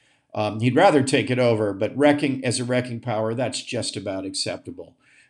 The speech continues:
um, in a wicked but calculated way. I think that's what he's trying to do. So the plan forward, if that's the strategy,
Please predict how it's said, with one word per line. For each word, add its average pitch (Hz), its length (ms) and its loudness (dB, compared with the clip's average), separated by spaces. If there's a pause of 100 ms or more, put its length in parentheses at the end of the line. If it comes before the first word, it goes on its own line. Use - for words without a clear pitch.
(160)
um, 95 320 -12
in 101 160 -6
a 98 60 -6
wicked 101 480 0
but - 160 -8
calculated 98 720 -4
way. 90 320 -10
I 90 60 -6
think 98 180 -6
that's 95 280 -4
what 90 140 -12
he's - 300 -8 (200)
trying 92 300 -4
to 92 60 -2
do. 101 320 4
So 117 280 2
the 113 100 0
plan 175 400 4
forward, 175 720 4
if 104 100 -10
that's 120 300 -2
the 98 100 -6
strategy, 107 800 4